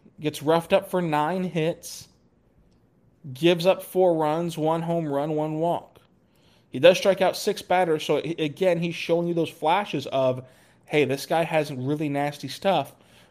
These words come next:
but in the same breath, gives up nine hits in five innings of work, gives up the four runs. The Royals give up two hits after he was pulled in the fifth, so they, they survived the sixth, seventh, eighth, and ninth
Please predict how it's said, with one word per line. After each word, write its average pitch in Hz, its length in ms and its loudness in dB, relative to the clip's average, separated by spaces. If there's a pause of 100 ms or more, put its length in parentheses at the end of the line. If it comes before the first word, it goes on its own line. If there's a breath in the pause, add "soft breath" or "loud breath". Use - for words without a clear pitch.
(140 soft breath)
but 190 240 6
in 156 120 0
the 151 60 -2
same 170 300 -2
breath, 190 520 2 (920)
gives 165 260 2
up 156 80 6
nine 139 240 -2
hits - 280 -10
in 123 120 -12
five 127 240 -4
innings 127 200 -14
of 110 140 -16
work, 131 160 -10 (420 soft breath)
gives 160 200 2
up 170 100 0
the 139 60 -10
four 131 260 -2
runs. - 400 -8 (460 soft breath)
The 151 80 6
Royals 180 260 8
give 202 100 2
up - 200 4
two 220 240 0
hits - 520 0 (220)
after 165 520 2 (560 soft breath)
he 147 120 0
was 139 120 0
pulled 147 220 2
in 131 40 -4
the 127 60 -4
fifth, 127 400 0 (140)
so 135 200 4
they, 139 160 4
they 151 180 0
survived 147 360 2
the 143 60 -6
sixth, - 340 -4
seventh, 151 240 2
eighth, 151 140 -4
and 156 80 -4
ninth 151 240 -4